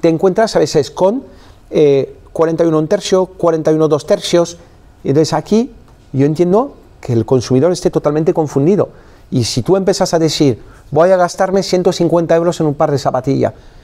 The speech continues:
y de repente me dice, "No es cuarenta y uno, es cuarenta y uno un tercio". Y entonces empiezas a maquinar como consumidor,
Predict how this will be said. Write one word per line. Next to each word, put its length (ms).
y 60
de 60
repente 360
me 100
dice, 240
"No 80
es 80
cuarenta 320
y 60
uno, 160
es 100
cuarenta 280
y 40
uno 140
un 100
tercio". 360
Y 60
entonces 300
empiezas 300
a 40
maquinar 400
como 180
consumidor, 520